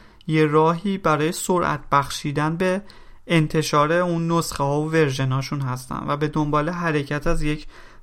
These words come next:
پروسه آبشاری که تغییرات هفته ها و ماه ها طول می‌کشه یا همون حالت واترفال داره، به انتشار مستمر رو کوچیک‌تر دارن.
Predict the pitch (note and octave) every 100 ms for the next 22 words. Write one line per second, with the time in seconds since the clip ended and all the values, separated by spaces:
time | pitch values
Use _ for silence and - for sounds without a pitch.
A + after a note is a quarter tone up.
0 | - E3 D#3 D#3 D#3 F3+ - D#3+ D#3 -
1 | D3 C#3+ C3+ D#3 F#3 G3+ G#3 - - -
2 | - D#3+ - D3+ C#3+ D3 D3+ D#3 - E3
3 | D#3+ - D#3 D3+ D#3 E3 D#3+ D3 C#3 D3
4 | C#3 D3 D3 D3 C#3+ C#3+ C#3+ D3+ D#3+ F#3
5 | D#3 C#3+ D#3+ D#3+ D3+ C#3+ C#3+ D3+ C#3+ C#3
6 | C3+ D3 C3+ - C#3+ C#3+ D3 D3+ G3 -
7 | - - - - D3 E3+ E3+ E3 E3 F#3+
8 | G3 G3+ - E3 D3+ D3+ E3+ F#3+ - -
9 | - D3+ C#3 C3 - -